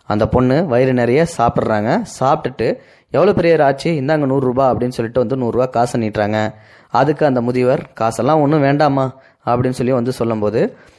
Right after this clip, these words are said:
இந்த பொண்ணுக்கு ரொம்பவே ஆச்சரியமா போச்சு. "என்ன பெரியவரே, மூணு சப்பாத்தி சாப்பிட்ருக்கேன், எனக்காக திருப்பி அடுப்பு பத்த வச்சு எனக்கு முட்டை தொக்கு செஞ்சு கொடுத்துருக்கீங்க, காசு வேணான்னு சொல்றீங்க, வேற யாராவது வந்திருந்தா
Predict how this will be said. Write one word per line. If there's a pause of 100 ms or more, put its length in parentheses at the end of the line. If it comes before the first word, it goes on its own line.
(180)
இந்த
பொண்ணுக்கு
ரொம்பவே
ஆச்சரியமா
போச்சு.
"என்ன
பெரியவரே,
மூணு
சப்பாத்தி
சாப்பிட்ருக்கேன்,
எனக்காக
திருப்பி
அடுப்பு
பத்த
வச்சு (380)
எனக்கு
முட்டை
தொக்கு
செஞ்சு
கொடுத்துருக்கீங்க,
காசு
வேணான்னு (100)
சொல்றீங்க, (320)
வேற
யாராவது
வந்திருந்தா